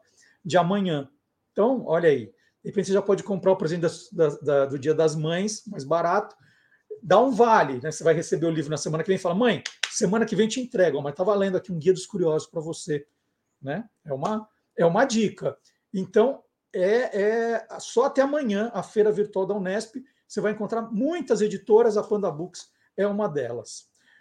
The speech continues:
E no site do Guia dos Curiosos, só mais uma história, tem também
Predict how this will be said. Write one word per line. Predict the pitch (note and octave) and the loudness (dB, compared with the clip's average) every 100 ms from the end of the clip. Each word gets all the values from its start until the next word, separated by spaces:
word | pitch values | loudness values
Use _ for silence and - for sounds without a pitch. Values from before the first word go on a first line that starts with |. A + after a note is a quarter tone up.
| _ | _
E | A3+ C#4 C#4 C4+ B3+ | -2 0 0 0 0
no | C#4 | 0
site | E4+ - C4 G#3+ A3 | -2 0 2 2 0
do | F3+ | -6
Guia | D#3 F#3 | -2 -2
dos | D3+ | -2
Curiosos, | - G3 G#3+ - | -2 2 2 2
só | |
mais | B3+ B3+ D#3+ | 0 0 -2
uma | G3+ E3+ C#3+ C3 B2+ | -6 -4 -6 -8 -12
história, | - - B3 A3 | -18 0 2 2
tem | A3 G#3+ | -2 -6
também | G#3+ A3+ F3+ B3 A3 | -2 0 2 0 -2